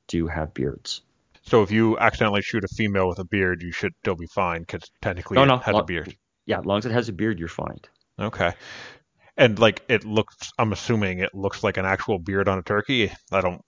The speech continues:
Speaker 2: look at a lot of turkeys normally.
Speaker 1: Yeah, it just, it, it just has a long beard. So you, it, the thing is, it could look like a, a young male, and it's really a female. Um,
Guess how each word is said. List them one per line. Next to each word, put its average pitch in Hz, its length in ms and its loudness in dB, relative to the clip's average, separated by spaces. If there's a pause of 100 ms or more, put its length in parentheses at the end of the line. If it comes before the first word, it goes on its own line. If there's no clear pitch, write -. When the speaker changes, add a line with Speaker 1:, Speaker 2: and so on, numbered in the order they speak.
Speaker 2:
look 101 180 -4
at 98 80 -2
a 92 60 -2
lot 90 140 2
of 87 80 -6
turkeys 95 360 -4
normally. 87 400 -8 (380)
Speaker 1:
Yeah, 131 140 4
it 123 60 -4
just, 113 220 -4
it, - 160 -16 (100)
it 107 120 -4
just 110 160 -6
has 117 160 -4
a 98 80 -6
long 113 420 4
beard. 101 320 -4 (140)
So 101 200 0
you, 101 300 -4
it, 113 220 -2 (120)
the 117 220 -4
thing 139 220 2
is, 123 140 4
it - 160 -8
could 117 200 0
look 117 220 2
like 107 160 0
a, 92 160 -2
a 98 80 -2
young 98 340 -2
male, 104 380 0 (420)
and 95 100 -2
it's - 200 -8
really 90 160 0
a 87 40 0
female. 104 540 2 (420)
Um, 85 400 0